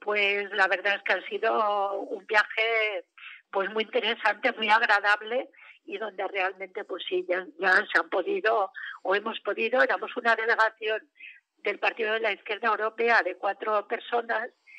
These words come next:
y lo cierto es que sí, que ya nos hemos podido, como tú muy bien señalabas, Ginés, eh, ceñir más a la situación de Bolivia. Entonces, yendo a la, a la cuestión primera que planteabas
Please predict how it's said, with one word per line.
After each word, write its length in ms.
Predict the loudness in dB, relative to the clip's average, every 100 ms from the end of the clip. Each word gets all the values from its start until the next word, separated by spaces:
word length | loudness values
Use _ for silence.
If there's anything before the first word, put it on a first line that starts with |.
| -20 -8
y 120 | -4
lo 180 | 0 0
cierto 360 | 0 -4 -2 -6
es 120 | -4
que 120 | -4 -4 -6
sí, 120 | -10
que 160 | -10 -8
ya 120 | -6
nos 200 | -4 -4 -4
hemos 420 | -2 -2 -2 -4 -10 -18 -20 _
podido, 400 | -2 0 2 0
como 240 | 0 -2 -6
tú 140 | -8
muy 160 | -8 -2
bien 200 | -2 -2 -6
señalabas, 520 | -2 2 2 2 -2 -6
Ginés, 360 | -6 -4 -4 -6 -20 -20 -20 -20 _
eh, 420 | 2 4 4 2 -2 -12 -18 -20 -18 -4
ceñir 340 | -4 0 0
más 200 | 2 2 2
a 60 | -2
la 160 | -2
situación 480 | -4 -2 -2 -2 -2
de 100 | 2
Bolivia. 500 | 2 0 -6 -10 -12 -12 -12 -12
Entonces, 320 | 0 2 2 2
yendo 460 | 2 2 4 6
a 120 | 6 6
la, 340 | 4 4 2
a 360 | -2 _ -6 -2
la 120 | -4
cuestión 560 | -6 -14 _ -2 -2 -4
primera 440 | -12 -4 2 2
que 140 | 2 0
planteabas 720 | 2 2 2 0 2 0